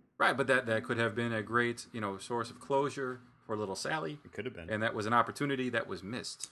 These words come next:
Speaker 2: Missed. She then, uh, makes, then this is where the, uh, strong eye lock, eye contact hits, where she says, uh, that, uh, uh, uh, uh, uh, you know, at that age, losing a parent or a,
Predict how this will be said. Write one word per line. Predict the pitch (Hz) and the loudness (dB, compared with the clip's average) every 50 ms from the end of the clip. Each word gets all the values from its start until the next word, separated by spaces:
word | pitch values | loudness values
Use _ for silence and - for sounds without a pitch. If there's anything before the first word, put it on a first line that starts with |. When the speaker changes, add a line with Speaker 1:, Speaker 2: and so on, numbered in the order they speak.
| _ _ _ | _ _ _
Speaker 2:
Missed. | 101 107 120 113 101 - - - - _ _ - _ _ | 0 4 4 4 4 2 -2 -10 -16 _ _ -20 _ _
She | - - - 180 | -10 -4 -2 2
then, | 196 220 240 254 240 | 2 2 2 2 0
uh, | 202 139 147 135 131 131 123 | -2 0 2 2 2 2 2
makes, | 127 139 139 139 - - - | 0 0 0 0 -6 -10 -10
then | 135 123 156 156 156 151 151 | -6 -4 -4 -4 -4 -4 -2
this | 147 170 180 - | 0 0 0 0
is | 190 180 143 139 | -2 -2 -2 0
where | 139 147 139 131 123 123 117 - | 4 6 6 8 6 6 2 -2
the, | - 117 107 113 110 107 110 95 | -4 -2 0 0 2 2 0 0
uh, | 104 98 92 | 0 -2 -2
strong | - - - - 135 127 123 123 120 120 117 - - _ - | -2 -4 -2 2 2 4 4 2 2 0 -4 -10 -14 _ -2
eye | 104 104 107 110 | 2 4 4 4
lock, | 104 107 104 98 92 90 - - - - _ _ _ _ _ _ _ _ _ _ | 4 4 4 4 4 2 0 -2 -10 -18 _ _ _ _ _ _ _ _ _ _
eye | - 98 98 98 | 2 2 2 2
contact | - - 98 87 85 - - 90 80 73 - - | 0 -4 -6 -6 -6 -6 -4 -6 -6 -6 -6 -8
hits, | 87 80 73 - - - - - _ _ _ _ _ _ _ | -10 -10 -10 -10 -14 -16 -16 -18 _ _ _ _ _ _ _
where | 101 101 104 101 98 | -2 0 0 0 0
she | 92 - - 107 | -2 -4 -6 -6
says, | 95 - - 104 98 95 92 87 78 - - - | -6 -4 -2 -2 -2 -2 -2 -4 -6 -10 -10 -8
uh, | 98 92 85 85 82 80 | -6 -6 -4 -4 -6 -6
that, | 85 85 82 82 80 - - _ _ _ _ _ _ _ | -6 -6 -4 -6 -6 -10 -14 _ _ _ _ _ _ _
uh, | 95 92 92 87 - - | -6 -4 -4 -6 -6 -6
uh, | 104 104 95 - - - | -6 -4 -4 -6 -8 -8
uh, | - 101 101 98 95 95 92 90 87 80 - - - | -8 -6 -4 -4 -4 -4 -4 -4 -4 -6 -8 -12 -16
uh, | - - - 67 64 - - | -14 -14 -12 -12 -14 -14 -14
uh, | - - - - - - - 87 67 - - - | -16 -16 -16 -16 -16 -14 -12 -12 -12 -14 -16 -14
you | 78 98 | -12 -10
know, | 98 95 90 73 | -10 -8 -8 -8
at | 65 95 101 90 85 | -8 -8 -8 -6 -2
that | 113 110 110 107 104 | -2 0 0 2 0
age, | 101 95 92 90 87 80 - - _ _ _ _ _ | 0 0 0 -2 -4 -6 -10 -18 _ _ _ _ _
losing | 98 107 117 113 98 101 101 | -2 0 0 0 0 -2 -4
a | 95 90 | -6 -6
parent | - - 104 101 98 95 92 92 92 87 - | -6 -6 -4 -2 -2 -2 -2 -4 -6 -6 -8
or | 92 87 87 | -8 -6 -6
a, | 90 - - 87 87 85 | -6 -6 -6 -6 -6 -6